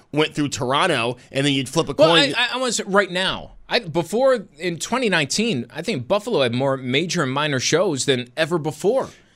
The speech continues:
Speaker 2: I,
Speaker 1: But
Speaker 2: every night there, you coulda went to go see something great.
Speaker 1: Of, he's talking about of the current artists,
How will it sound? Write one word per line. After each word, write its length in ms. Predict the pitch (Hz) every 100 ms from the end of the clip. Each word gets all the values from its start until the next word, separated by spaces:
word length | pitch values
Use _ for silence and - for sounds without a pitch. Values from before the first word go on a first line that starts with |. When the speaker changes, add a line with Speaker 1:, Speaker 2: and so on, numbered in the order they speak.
| _
Speaker 2:
I, 100 | - -
Speaker 1:
But 60 |
Speaker 2:
every 360 | 220 233 208 208
night 300 | 196 294 247
there, 140 | 156 139
you 160 | 151 127
coulda 160 | 127 113
went 200 | 110 107
to 60 |
go 120 | 101 90
see 180 | 104
something 300 | 92 95 87
great. 260 | 80 80 - 175
Speaker 1:
Of, 240 | 170 170
he's 220 | 151 190
talking 100 | 202 160
about 180 | 143
of 120 | 127 101
the 60 |
current 360 | - 180 180 170
artists, 680 | 143 160 175 220 - -